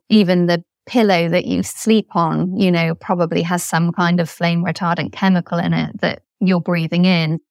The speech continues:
When I discovered that I had twenty-nine of these toxic chemicals in my blood, when I actually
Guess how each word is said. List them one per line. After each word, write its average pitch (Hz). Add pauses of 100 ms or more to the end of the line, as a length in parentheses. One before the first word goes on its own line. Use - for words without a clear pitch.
(240)
When 214
I 220
discovered 175
that 165
I 165
had 165
twenty-nine 170
of 143
these -
toxic -
chemicals 160 (260)
in 185
my 165
blood, 170
when 190
I 196
actually 180